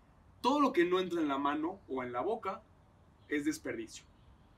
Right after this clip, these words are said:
O sea, si una chichi trae un tamaño y una forma suficiente para el acto rico, ya,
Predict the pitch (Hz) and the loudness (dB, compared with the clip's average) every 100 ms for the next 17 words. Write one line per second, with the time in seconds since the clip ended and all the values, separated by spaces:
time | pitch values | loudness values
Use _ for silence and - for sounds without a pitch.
0 | - - - - - - - 131 139 - | -20 -20 -20 -20 -20 -20 -12 -6 -4 -4
1 | - - - - - - 247 247 214 180 | -8 -20 -20 -20 -12 -6 0 0 0 -4
2 | 110 - - - - - 170 208 214 202 | -6 -12 -20 -20 -20 -4 0 2 2 2
3 | 196 190 185 175 170 156 143 139 120 110 | 2 -2 0 0 0 0 -2 -6 -8 -10
4 | - - - 165 160 185 214 196 156 - | -18 -20 -8 -6 -4 -4 0 2 0 -6
5 | - - - - - - - - 147 147 | -20 -20 -20 -20 -20 -20 -20 -2 4 4
6 | 143 143 139 139 143 143 147 147 147 147 | 4 2 2 0 0 -2 -2 -6 -8 -12
7 | - - 151 202 202 - 208 208 208 208 | -18 -8 0 0 0 -2 -4 -2 -4 -4
8 | 202 202 180 196 262 - 269 - - - | -4 -6 -10 -4 -4 0 0 0 -2 -20
9 | - - - - - - - 427 | -20 -20 -20 -20 -20 -16 -6 -2